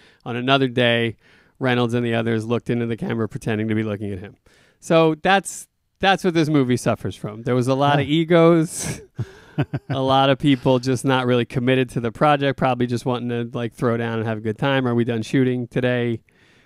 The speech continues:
Speaker 1: Can we go drinking now?
Speaker 2: <laughs> Right, right.
Speaker 1: You know what I mean? Like,
Speaker 2: But that's what
Speaker 1: it's
Speaker 2: made
Speaker 1: just
Speaker 2: the first one work, was all those stars in
Speaker 1: But
Speaker 2: scenes
Speaker 1: they all
Speaker 2: together.
Speaker 1: did it together, and they, it seemed
Speaker 2: Exactly.
Speaker 1: like they believed in wanting to make the project, you know?
Speaker 2: And they were having a good time together.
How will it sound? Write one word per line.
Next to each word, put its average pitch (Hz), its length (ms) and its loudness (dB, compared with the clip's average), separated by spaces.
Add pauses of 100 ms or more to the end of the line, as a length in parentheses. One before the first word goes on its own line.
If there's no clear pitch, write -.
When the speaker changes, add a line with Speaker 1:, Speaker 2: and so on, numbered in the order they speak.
(480)
Speaker 1:
Can 120 120 -2
we 113 120 0
go 117 180 2
drinking 120 400 -2
now? 120 400 2 (120)
Speaker 2:
<laughs> - 120 -16
Right, 127 180 2 (180)
right. 131 240 -6 (140)
Speaker 1:
You 143 140 2
know 147 140 6
what 156 80 4
I 156 80 4
mean? 156 260 0
Like, 123 160 -2
Speaker 2:
But 175 100 4
that's 233 220 2
what 226 60 2
Speaker 1:
it's 196 80 -2
Speaker 2:
made 190 60 6
Speaker 1:
just 180 100 2
Speaker 2:
the 175 80 2
first 196 320 0
one 165 160 2
work, 165 440 0
was 123 300 0
all 143 240 2
those 151 240 4
stars 135 800 0
in 143 240 0
Speaker 1:
But 120 60 -6
Speaker 2:
scenes 156 200 2
Speaker 1:
they 175 120 6
all 175 180 6
Speaker 2:
together. 180 160 6
Speaker 1:
did 160 220 8
it 107 40 2
together, 131 540 4
and 120 100 0
they, 127 60 4
it 127 60 2
seemed 156 40 4
Speaker 2:
Exactly. 160 220 6
Speaker 1:
like 151 220 4
they 151 140 4
believed 139 500 2
in 143 100 4
wanting 135 300 2
to 123 60 0
make 127 220 -2
the 123 100 -4
project, 110 580 -4
you 117 80 -6
know? 110 80 -2
Speaker 2:
And 139 80 0
they 143 80 4
were 147 80 2
having 143 340 2
a 135 60 0
good 135 220 0
time 147 280 0
together. 113 580 -2